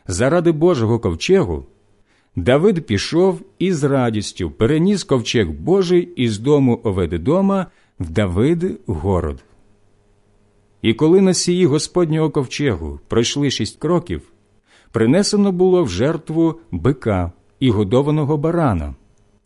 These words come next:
Сам же Давид щосили танцював перед Господом і був при тому оперезаний льняним ефодом. Отак Давид і весь дім Ізраїля переносили ковчег Господній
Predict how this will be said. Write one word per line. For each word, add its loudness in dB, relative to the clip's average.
Сам 2
же 0
Давид 2
щосили 2
танцював 0
перед -2
Господом -4
і 4
був 4
при -2
тому 0
оперезаний 0
льняним 6
ефодом. -2
Отак -2
Давид -2
і 4
весь 2
дім 2
Ізраїля 0
переносили 0
ковчег -2
Господній -2